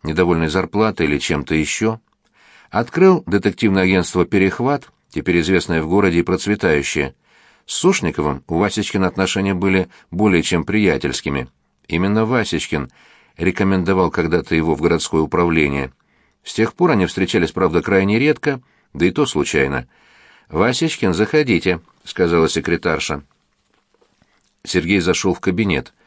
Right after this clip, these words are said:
подошел к столу начальника и остановился. «Ваши документы готовы», — сказал начальник. «Можете получить их и быть свободным». «Спасибо», — усмехнулся Сергей. Его усмешка не ускользнула от начальства.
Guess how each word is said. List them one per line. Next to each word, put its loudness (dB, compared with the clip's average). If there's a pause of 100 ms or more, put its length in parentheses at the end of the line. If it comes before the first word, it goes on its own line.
(440)
подошел 0
к -8
столу 2
начальника 0 (140)
и -2
остановился. 0 (560)
«Ваши -2
документы 0
готовы», — 2
сказал 0
начальник. -2 (440)
«Можете 0
получить 0
их -2 (200)
и -4
быть 2
свободным». 0 (340)
«Спасибо», — -2
усмехнулся -4
Сергей. -2 (520)
Его 2
усмешка 0
не 2
ускользнула 0
от -4
начальства. -2